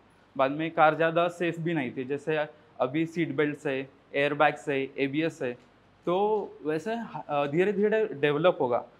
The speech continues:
तो हम, अ, वो पॉजिटिव में डाल सकते हैं कि हम ह्यूमन पॉलिसी में,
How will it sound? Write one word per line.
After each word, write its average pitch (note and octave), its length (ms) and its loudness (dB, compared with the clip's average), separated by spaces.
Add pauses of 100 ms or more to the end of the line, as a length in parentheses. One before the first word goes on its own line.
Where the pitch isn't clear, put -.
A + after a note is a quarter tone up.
(200)
तो D3+ 60 -6
हम, G3+ 260 0
अ, F3+ 220 -6
वो E3+ 300 -2
पॉजिटिव D#3+ 460 2
में G3+ 120 -2
डाल E3+ 180 6
सकते G3+ 300 -8
हैं G3+ 80 -2
कि A3 300 -10
हम E3+ 300 -4
ह्यूमन E3+ 500 -6 (1000)
पॉलिसी D#3+ 320 0
में, E3 220 -4